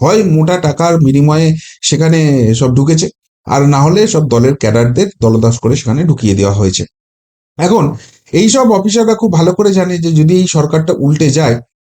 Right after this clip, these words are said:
তাহলে সে ঘুষ দিয়েই চাকরি পাক, আর ওই পার্টি ক্যাডার হওয়ার জন্যই চাকরি পাক, সেইগুলো নিয়ে তদন্ত হবে। Ultimately খুব প্রবলেম বেড়ে যাবে, চাকরিটাই চলে যাবে, জেল জরিমানাও হতে পারে। তাই যে কোনো মূল্যে এদেরকে টিকিয়ে রাখা হবে।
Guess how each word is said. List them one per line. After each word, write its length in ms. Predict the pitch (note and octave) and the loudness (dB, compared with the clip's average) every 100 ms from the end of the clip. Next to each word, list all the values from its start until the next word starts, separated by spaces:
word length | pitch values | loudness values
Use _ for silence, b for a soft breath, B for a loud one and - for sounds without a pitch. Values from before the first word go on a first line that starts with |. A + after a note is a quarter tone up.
| - | -4
তাহলে 180 | D3 | -2
সে 120 | D#3+ E3+ | 0 0
ঘুষ 300 | A2 C3 C3+ | 2 0 2
দিয়েই 240 | F#3+ A#3 | 0 2
চাকরি 380 | A#3 G3+ A3+ A#3+ | 0 0 0 0
পাক, 200 | B3+ - - B B B B | 0 -4 -8 B B B B
আর 280 | E3+ E3+ D3+ - _ | -2 0 -2 -8 _
ওই 220 | - E3 D#3+ | -2 0 0
পার্টি 240 | D3 D3 | 0 -2
ক্যাডার 280 | F#3 F#3 F#3 | 0 0 2
হওয়ার 260 | D#3 E3+ | 2 0
জন্যই 280 | E3+ F3+ F#3+ | 0 2 2
চাকরি 360 | F#3+ C#3+ - C3 | 0 -2 -2 -2
পাক, 120 | A2 A2 - - | -2 -6 -10 -18
সেইগুলো 460 | - - F#3 G3+ | -4 -2 0 0
নিয়ে 180 | G#3 G#3 | 0 0
তদন্ত 380 | G3 F3 F#3 G3 | -2 -2 0 -2
হবে। 260 | F3+ F#3 - - | -2 -4 -8 -4
Ultimately 500 | E3 F3+ G3 G3 F#3 | -2 -2 -2 -2 -4
খুব 240 | F#3+ A3+ - | -2 -2 -2
প্রবলেম 380 | F3+ F3 F#3+ | -2 0 0
বেড়ে 180 | F#3 F3+ | 2 0
যাবে, 220 | F3+ F3 - | 0 -2 -4
চাকরিটাই 440 | E3 D#3+ F3+ F#3+ F#3 | -2 0 0 0 0
চলে 200 | F3+ F3 | 0 0
যাবে, 240 | E3+ E3 | 0 0
জেল 220 | D3 F3 | 2 2
জরিমানাও 480 | F#3+ F#3 F#3 F3+ E3 | 2 2 2 0 2
হতে 160 | D#3+ E3 | 0 0
পারে। 180 | D#3+ D#3+ B B _ _ - | 0 -2 B B _ _ -2
তাই 160 | A#3 | 0
যে 160 | F#3+ G#3 | 2 0
কোনো 220 | A#3+ C#4 | 0 2
মূল্যে 280 | A3+ G#3+ B3 | 2 2 2
এদেরকে 340 | F#3+ F#3 G#3 | 2 0 -2
টিকিয়ে 320 | G3+ D#3+ C3+ | -2 0 0
রাখা 220 | B2+ B2 C3 | 0 0 -2
হবে। 280 | A2 G#2 | -2 -2